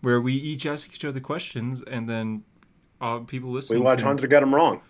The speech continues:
Speaker 1: Yeah, we watched me get it wrong here. So, uh, three comic-based questions or superhero-based questions. Uh, for, for the listeners, if you end up answering the question before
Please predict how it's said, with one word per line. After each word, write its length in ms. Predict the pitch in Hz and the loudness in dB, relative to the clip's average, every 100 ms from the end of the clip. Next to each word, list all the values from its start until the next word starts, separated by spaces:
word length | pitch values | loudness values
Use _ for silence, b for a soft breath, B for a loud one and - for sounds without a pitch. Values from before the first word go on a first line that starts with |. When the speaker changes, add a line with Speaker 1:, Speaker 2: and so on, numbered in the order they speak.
| - | -8
Speaker 1:
Yeah, 220 | 147 170 | -4 -2
we 180 | 156 131 | -2 0
watched 240 | 127 135 | 0 0
me 100 | 151 | -2
get 160 | 143 151 | 0 2
it 80 | 147 | 4
wrong 300 | 165 151 127 | 4 4 4
here. 160 | 117 117 | 2 0
So, 440 | 131 127 127 73 | 2 2 0 -2
uh, 260 | 151 131 127 | 0 0 0
three 340 | 165 170 151 - | -2 -4 -4 -8
comic-based 600 | 175 160 170 175 160 - | -6 -4 -4 -2 -4 -2
questions 460 | 151 147 - 165 143 | -2 -2 -2 -8 -8
or 20 | |
superhero-based 560 | 127 139 139 139 135 | -8 -6 -4 -4 -4
questions. 520 | - 131 131 151 156 - b b b | -4 -6 -4 -6 -8 -12 b b b
Uh, 360 | 135 127 120 117 | 2 4 4 2
for, 140 | 120 | -2
for 240 | 123 - 127 | -12 -6 0
the 80 | |
listeners, 540 | 127 151 151 170 160 165 - | 2 0 0 -2 -4 -8 -8
if 240 | 135 - | -6 -6
you 360 | 123 143 147 139 - | -6 -8 -8 -14 -14
end 240 | 123 135 | -8 -6
up 120 | 139 135 | -6 -6
answering 340 | 135 135 143 | -8 -8 -8
the 60 | 127 | -10
question 380 | 127 135 - 127 | -6 -8 -6 -12
before 580 | 117 - 135 135 127 | -12 -8 -6 -4 -6